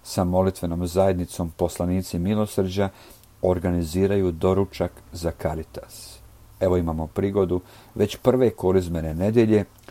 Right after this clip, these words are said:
napraviti nešto dobro, sudjelovati u nečem humanitarnom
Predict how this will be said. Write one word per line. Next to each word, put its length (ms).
napraviti 500
nešto 320
dobro, 480
sudjelovati 840
u 120
nečem 440
humanitarnom 920